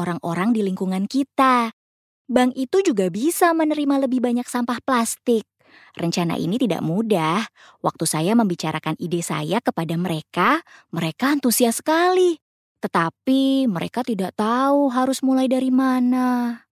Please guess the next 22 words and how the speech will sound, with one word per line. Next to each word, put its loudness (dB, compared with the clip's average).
Nah, 0
saya 0
mau 4
mengajak -4
teman-teman -2
untuk -2
membantu 2
mereka. 0
Kita 2
bisa 2
membantu -2
memberikan 0
ide 0
untuk -4
desain -4
dekorasi -2
yang 2
lucu-lucu 0
dan 4
yang -2
laku -2
dijual. 4